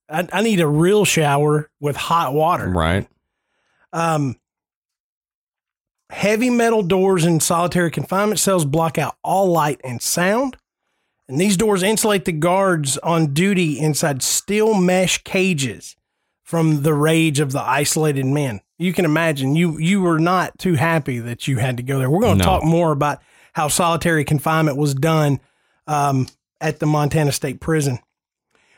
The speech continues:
Speaker 1: But not all the memorabilia is without humor or humanity. Cell number one was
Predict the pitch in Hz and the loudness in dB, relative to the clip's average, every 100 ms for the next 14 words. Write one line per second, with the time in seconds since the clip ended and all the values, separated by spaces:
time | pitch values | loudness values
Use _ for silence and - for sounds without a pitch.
0 | - 170 - 214 294 285 214 277 277 233 | -8 -6 -2 0 0 2 2 2 2 2
1 | 220 214 202 175 175 180 180 175 170 156 | 2 2 2 2 2 2 2 0 0 2
2 | 156 156 156 - - - 190 185 170 151 | 2 2 0 -2 -8 -2 0 2 0 -2
3 | 165 156 - 156 151 247 233 156 113 _ | -2 -4 -2 0 2 2 2 0 -6 _
4 | _ _ _ - - 262 311 311 302 214 | _ _ _ -10 -2 0 2 2 0 0
5 | 185 175 175 160 | 0 2 2 0